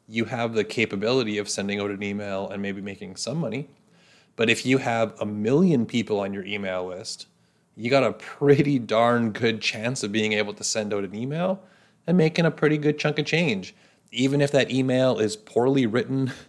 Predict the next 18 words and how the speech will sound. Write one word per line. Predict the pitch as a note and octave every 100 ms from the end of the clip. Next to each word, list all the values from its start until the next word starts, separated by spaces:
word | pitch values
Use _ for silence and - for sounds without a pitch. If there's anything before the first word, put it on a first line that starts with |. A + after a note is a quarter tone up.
| _
<laughs> | - - _
you're | A2 G#2+
selling | - C3 B2+ B2
something | B2+ B2 B2+ A#2
that's | G2+ -
not | A#2 -
marketed | G#2+ G#2 G#2+ - B2 A#2+ G#2+
well, | G2+ G2+ G#2 G#2+ B2 - - - _
these | A2 A2+ C3+ C3
are | C#3+ C#3+
the | A#2+ A#2+ B2 B2 -
privileges | - - D#3+ D#3 C3 A2 G#2 G#2 A2 D3
that | C3 A2
they | A#2+
have | A2+ C3+ C#3 C3+ C3 _ _ _ _ _ A2+
developed | A2 C3+ A#2 G#2+ G#2 G#2+ C3+ -
and | G#2+ G#2 G#2
gained | A2+ A2+ G#2 G2+ B2 E3 D3